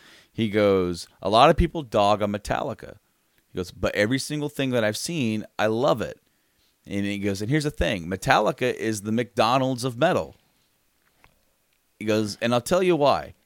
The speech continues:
He goes, "Because, one, everybody knows what, who they are and what they do.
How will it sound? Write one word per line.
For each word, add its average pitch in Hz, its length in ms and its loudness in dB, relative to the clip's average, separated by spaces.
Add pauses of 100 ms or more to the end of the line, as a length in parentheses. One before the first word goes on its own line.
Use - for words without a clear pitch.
(120)
He 104 120 -8
goes, 90 260 -4 (340)
"Because, 113 540 2
one, 123 640 2 (320)
everybody 135 480 6
knows 123 320 4
what, 113 240 6
who 131 160 6
they 131 160 8
are 87 280 2
and 98 140 0
what 110 180 4
they 113 120 4
do. 90 300 -2